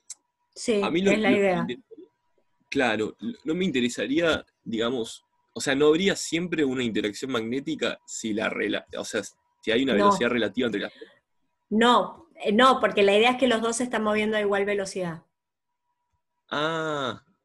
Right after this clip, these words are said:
Speaker 2: ah,
Speaker 1: No,
Speaker 2: está.
Speaker 1: esa es, eh, creo que pasa por ahí. Eh, a ver, veámoslo, pero están los dos, esa es la gracia. Un hilo infinito cargado uniformemente con densidad lambda.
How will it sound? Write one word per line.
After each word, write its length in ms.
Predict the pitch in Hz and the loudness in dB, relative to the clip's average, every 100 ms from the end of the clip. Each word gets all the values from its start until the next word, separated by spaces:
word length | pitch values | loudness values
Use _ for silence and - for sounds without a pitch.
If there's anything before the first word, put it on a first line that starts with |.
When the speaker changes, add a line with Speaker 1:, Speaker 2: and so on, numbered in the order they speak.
| _ | _
Speaker 2:
ah, 420 | - 135 139 135 233 | -4 -2 -2 0 2
Speaker 1:
No, 220 | 214 202 | 4 2
Speaker 2:
está. 100 | - | 4
Speaker 1:
esa 360 | 262 277 294 277 | 4 6 4 4
es, 340 | 233 247 254 | 2 2 0
eh, 100 | 247 | -2
creo 260 | - 254 294 | 2 4 4
que 120 | 277 | 2
pasa 380 | 240 240 247 247 | 0 -2 -2 -6
por 160 | 233 214 | -4 0
ahí. 360 | 208 185 165 - _ _ _ _ _ _ _ _ _ _ _ _ _ _ _ _ 180 | 0 0 -6 -14 _ _ _ _ _ _ _ _ _ _ _ _ _ _ _ _ -12
Eh, 300 | 175 175 170 | -10 -8 -10
a 100 | 160 | -10
ver, 380 | 180 226 277 - | -6 -4 -6 -10
veámoslo, 580 | 202 202 233 240 240 226 | -4 -2 -2 -2 -4 -4
pero 380 | 190 185 180 180 - _ | -4 -6 -6 -8 -12 _
están 280 | - 202 226 | -8 -6 -2
los 160 | 233 233 | -4 -4
dos, 120 | 208 | -6
esa 260 | 226 247 277 | -4 -2 0
es 40 | |
la 120 | 254 233 | 2 2
gracia. 520 | 214 202 - 170 - _ _ _ _ - _ - | 0 -2 -4 -12 -12 _ _ _ _ -20 _ -8
Un 180 | 240 | 0
hilo 140 | 254 277 | 2 2
infinito 420 | 285 285 294 285 | 0 -2 2 2
cargado 240 | 247 233 | 2 0
uniformemente 680 | 233 240 240 247 247 254 254 | -2 -6 -6 -4 -4 -4 -6
con 160 | 254 214 | -6 -6
densidad 360 | 208 208 214 220 | -8 -8 -6 -4
lambda. 320 | 226 233 220 | -4 -6 -10